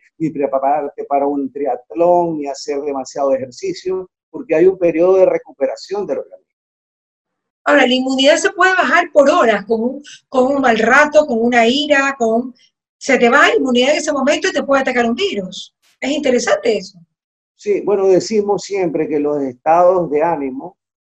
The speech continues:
Speaker 1: como por ejemplo los estados depresivos o los estados, eh, de mucho estrés, se dice que te bajan las defensas,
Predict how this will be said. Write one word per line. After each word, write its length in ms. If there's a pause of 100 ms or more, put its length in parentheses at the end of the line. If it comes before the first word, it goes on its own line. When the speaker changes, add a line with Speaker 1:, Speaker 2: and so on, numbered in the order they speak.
(140)
Speaker 1:
como 320
por 160
ejemplo 380
los 200
estados 480
depresivos 760 (640)
o 120
los 200
estados, 840
eh, 180
de 120
mucho 280
estrés, 520 (1300)
se 200
dice 300
que 100
te 140
bajan 420
las 220
defensas, 720